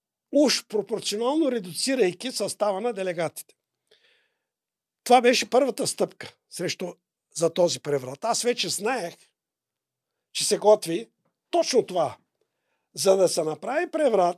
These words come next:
срещу тези, които искаме обединението. И закриването на партията. И тогава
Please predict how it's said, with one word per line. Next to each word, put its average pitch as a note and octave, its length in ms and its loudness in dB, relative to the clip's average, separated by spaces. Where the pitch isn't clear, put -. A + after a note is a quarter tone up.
срещу - 420 -10
тези, C#4+ 360 -6
които B3 320 -6
искаме B3+ 520 -8
обединението. G3+ 800 0
И G3+ 40 -2
закриването G3 600 2
на D#3 180 -6
партията. C3 460 -12
И F3 100 -8
тогава A#3+ 680 2